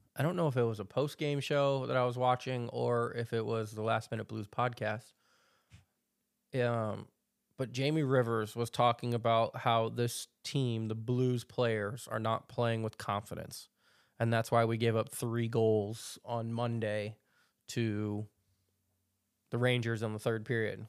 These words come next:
They're just like, they're scared. They're not playing with confidence. So my question is, I get that. I get how not playing with confidence would be a bad thing. Like, it wouldn't make you play well, but these guys are professional players in the N H L,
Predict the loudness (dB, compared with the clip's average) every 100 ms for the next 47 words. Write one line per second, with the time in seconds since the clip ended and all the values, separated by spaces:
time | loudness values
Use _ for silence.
0 | -10 -8 -6 -6 -2 0 0 -4 -6 -4
1 | -2 -2 -2 -2 -2 0 0 0 2 2
2 | 2 -4 -10 -12 -20 _ _ _ _ _
3 | _ -8 2 2 4 2 2 0 0 0
4 | -2 -6 -12 _ _ _ _ _ _ _
5 | _ _ _ _ _ _ -8 -4 -4 -4
6 | 4 4 4 2 -2 0 0 2 2 4
7 | 2 2 0 -2 -2 0 0 -2 -2 -2
8 | -2 -2 -2 -2 -6 -6 -4 -4 -4 -6
9 | -4 -2 -2 -4 -6 -4 -8 -12 _ _
10 | _ _ _ _ _ _ -6 -4 -2 -4
11 | -4 -6 -6 -8 -6 -2 0 2 2 2
12 | 2 0 0 _ _ _ -8 -8 -6 -6
13 | -4 -4 -8 _ -20 -20 -10 -6 -4 -4
14 | -6 -4 0 2 2 2 0 0 0 2
15 | 0 2 4 4 0 -6